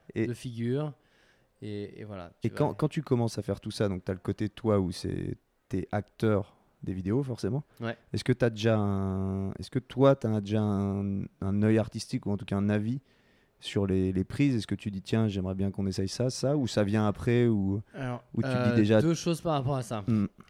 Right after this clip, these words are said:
Speaker 2: Euh, comme tu l'as dit, pour bien repréciser si c'est pas très clair, euh, moi je suis en gros, euh, acteur ou
Speaker 1: Hmm.
Speaker 2: cascadeur dans des vidéos de snowboard.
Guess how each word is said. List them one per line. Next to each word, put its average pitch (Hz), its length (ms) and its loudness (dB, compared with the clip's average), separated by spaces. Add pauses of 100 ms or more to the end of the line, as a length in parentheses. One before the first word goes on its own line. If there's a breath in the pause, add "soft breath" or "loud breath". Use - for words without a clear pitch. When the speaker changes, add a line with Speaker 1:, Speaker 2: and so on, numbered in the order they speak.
Speaker 2:
Euh, 120 400 -4
comme 135 220 -4
tu 135 160 -6
l'as 131 140 0
dit, 143 180 -6
pour 113 180 -6
bien 131 440 -2
repréciser 123 520 -6
si - 140 -14
c'est 104 120 -12
pas 110 140 -8
très 113 160 -8
clair, 127 320 -6 (160)
euh, 110 300 -12 (420)
moi 117 160 -10
je - 80 -12
suis - 140 -14
en 101 140 -8
gros, 113 360 -4
euh, 95 160 -6 (160)
acteur 131 420 -4
ou 120 60 -4
Speaker 1:
Hmm. 104 60 -8
Speaker 2:
cascadeur 127 500 -4
dans 120 140 -4
des 101 80 -8
vidéos 110 240 -6
de - 40 -12
snowboard. 85 300 -12